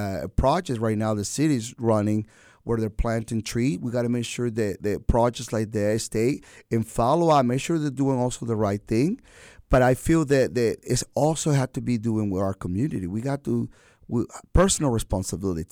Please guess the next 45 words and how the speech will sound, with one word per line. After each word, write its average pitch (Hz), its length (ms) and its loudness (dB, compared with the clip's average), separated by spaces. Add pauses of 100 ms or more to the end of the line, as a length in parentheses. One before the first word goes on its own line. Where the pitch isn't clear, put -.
(100)
too. 71 240 -10 (180)
We 90 120 -6
gotta 110 180 0
make 120 160 0
sure - 180 -6
that, 87 200 -6
that 62 200 -12
that's 95 240 -4
happening. 87 380 -6
We 98 100 -2
keep - 260 -8
our 78 120 -2
areas 85 320 -2
clean, 147 460 2 (240)
preserve 101 340 -2
our 92 120 -6
green 151 500 2
areas, 139 340 4
our 87 120 -2
parks, 123 440 2 (260)
you 123 140 0
know, 95 240 -4 (300)
are 87 120 -6
preserved. 147 720 2 (260)
But 127 120 2
it's 131 100 0
gonna 147 200 2
have 131 180 2
to 123 80 -6
take - 260 -4
all 123 220 4
of 101 100 0
us 98 200 -2
to 104 120 -4
do 101 160 -2
that, 92 140 -4
not 135 160 -4
just 139 180 -6
allow 110 360 0
the 107 100 -2
government 101 480 0
to 98 60 -10
be 98 160 -2
doing 87 320 -2
that. 60 180 -14